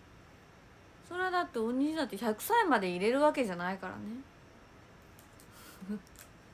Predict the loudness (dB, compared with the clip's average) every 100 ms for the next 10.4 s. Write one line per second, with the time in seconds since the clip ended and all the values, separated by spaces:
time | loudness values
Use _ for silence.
0 | -20 -18 -16 -14 -14 -16 -16 -20 -20 -20
1 | -20 -20 -20 -20 -20 -20 -20 -20 -10 -6
2 | -4 -6 -10 -16 -20 -20 -20 -20 -20 -20
3 | -20 -20 -20 -20 -20 -20 -20 -20 -20 -20
4 | -20 -20 -20 -20 -20 -20 -20 -20 -20 -20
5 | -20 -20 -20 -20 -20 -20 -8 -6 -6 -8
6 | -12 -18 -20 -20 -20 -20 -20 -10 -10 -4
7 | -2 0 0 -2 -2 -2 -2 -6 -2 -2
8 | 0 -4 -6 -8 -10 -10 -14 -12 -4 -2
9 | -2 0 2 2 0 -8 -2 0 0 -2
10 | -6 -8 -10